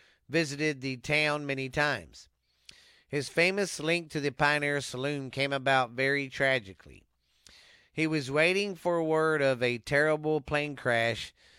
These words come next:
that the love of his life and wife of fewer than two years, Carly Lambert, <coughs> was unfortunately involved. <clears throat> The plane she was in had crashed into the nearby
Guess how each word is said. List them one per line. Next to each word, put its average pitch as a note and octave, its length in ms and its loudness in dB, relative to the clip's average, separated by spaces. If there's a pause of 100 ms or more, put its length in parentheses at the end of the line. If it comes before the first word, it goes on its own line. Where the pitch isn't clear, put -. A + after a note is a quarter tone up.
(300)
that C3 280 0
the C3+ 100 -2
love C#3+ 320 4
of D3 160 0
his C#3+ 220 0
life C3+ 460 2
and A#2+ 200 -6
wife B2 440 2
of G#2+ 340 -8 (140)
fewer C3+ 360 -4
than A#2+ 240 -6
two D3 160 -4
years, C#3 680 -4 (880)
Carly D3 560 0
Lambert, C3 720 -2 (1000)
<coughs> G#3 440 4 (840)
was D#3+ 260 0
unfortunately D3+ 840 0
involved. A#2 560 2 (260)
<clears throat> - 60 0 (1300)
The B2+ 120 -4
plane E3 420 0
she D3+ 220 -4
was C#3+ 200 -2
in B2+ 220 -2
had B2 240 -4
crashed D3 460 2
into C3 280 -8
the A#2+ 140 -6
nearby C3 720 4